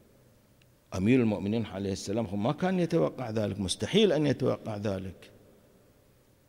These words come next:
كما أن هذه الجملة الثانية: "حبب إليكم الإيمان وزينه في قلوب"، هذا ما يشمل الجميع، ما يشمل المنافقين، سواء المنافقين القسم الواضح أو القسم الخفي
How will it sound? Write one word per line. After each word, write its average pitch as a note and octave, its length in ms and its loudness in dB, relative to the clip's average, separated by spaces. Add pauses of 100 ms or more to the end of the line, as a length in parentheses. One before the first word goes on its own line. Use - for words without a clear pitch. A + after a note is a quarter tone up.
(440)
كما G3+ 320 4
أن A3 140 2
هذه G#3 360 4
الجملة A3+ 360 2
الثانية: G#3+ 600 4
"حبب F3 540 2
إليكم D#3 580 6
الإيمان D3 720 2
وزينه B2+ 680 4
في B2 200 0
قلوب"، - 360 -2
هذا F3 320 0
ما A3 180 2
يشمل A3+ 280 2
الجميع، E3+ 540 0
ما F#3+ 140 2
يشمل A3 260 2
المنافقين، E3+ 840 4 (1600)
سواء C3+ 400 2
المنافقين C3+ 720 0
القسم C3 600 0 (640)
الواضح F3+ 600 6
أو D#3 140 6
القسم D#3+ 400 0
الخفي C#3+ 540 4